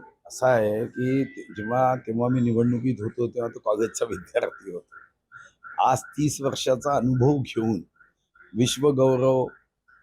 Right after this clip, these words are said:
गरीबो के मसीहा, देशनायक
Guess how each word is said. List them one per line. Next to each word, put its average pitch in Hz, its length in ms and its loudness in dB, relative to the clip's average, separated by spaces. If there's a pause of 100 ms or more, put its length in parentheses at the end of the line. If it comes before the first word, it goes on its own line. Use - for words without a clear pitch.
(180)
गरीबो 127 360 2
के 131 200 0
मसीहा, 104 680 0 (1040)
देशनायक 107 840 0